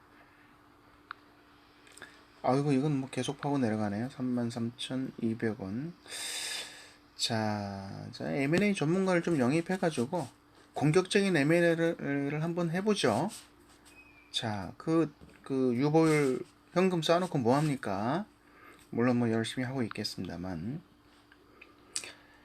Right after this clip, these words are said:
자, 시젠도 마찬가지일 테고요. 자, 지하실 계속 팝니다. 어디까지 내려가나요? 끝났습니까? 글쎄요. 자, 엘지 에너지 솔루션. 자, 주봉상 상장 고점 라인 오십만 원인데요. 지금 거의 갖다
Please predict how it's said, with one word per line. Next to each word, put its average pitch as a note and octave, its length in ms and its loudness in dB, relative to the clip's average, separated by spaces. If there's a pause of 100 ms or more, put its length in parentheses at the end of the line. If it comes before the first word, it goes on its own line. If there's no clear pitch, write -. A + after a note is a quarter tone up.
(580)
자, A2+ 360 -2
시젠도 C#3 500 -2
마찬가지일 B2 540 -2
테고요. A2+ 680 -4 (1080)
자, A2 300 -14
지하실 A#2+ 380 2
계속 A#2 260 -4
팝니다. G#2+ 540 -2
어디까지 A#2+ 440 -4
내려가나요? A#2 720 -4 (100)
끝났습니까? D#3 920 -2 (640)
글쎄요. G2 580 -4 (1040)
자, A2 160 0
엘지 D3 260 4
에너지 E3 320 6
솔루션. F#3 760 4
자, G#2+ 760 -4
주봉상 F3 840 2
상장 G#3 340 4
고점 D#3+ 360 4
라인 A2+ 320 4
오십만 C#3 720 0
원인데요. A#2+ 640 2
지금 A#2+ 280 -2
거의 A#2+ 220 -4
갖다 A2+ 500 0